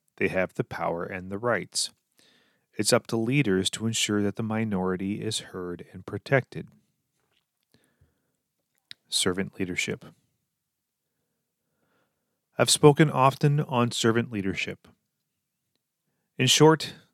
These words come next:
it is the people-first approach to leadership. A leader's role is to lead, but not through coercion. Coercion is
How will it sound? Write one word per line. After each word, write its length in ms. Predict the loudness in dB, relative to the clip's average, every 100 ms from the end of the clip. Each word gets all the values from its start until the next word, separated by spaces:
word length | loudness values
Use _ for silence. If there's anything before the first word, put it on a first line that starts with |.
| _ 2
it 100 | 4
is 160 | 4
the 140 | 4 0
people-first 680 | 0 -2 -4 0 2 2 -2
approach 440 | -2 0 0 -2
to 120 | -2
leadership. 540 | 0 0 -2 -8 -12 -18 _ _ _ _ _ -20 -20 _
A 120 | -2 2
leader's 420 | 4 4 4 6
role 340 | 8 8 4
is 120 | -2
to 100 | -4
lead, 400 | -8 -8 -12 -14 -20 _ _ _ _ _ _
but 180 | 0 2
not 380 | 2 2 0 -4 -16
through 240 | -8 -8
coercion. 680 | 0 4 4 4 0 -6 -10 _ _ _ _ _ _ _ _
Coercion 640 | -2 2 4 4 4 0 0
is 200 | -2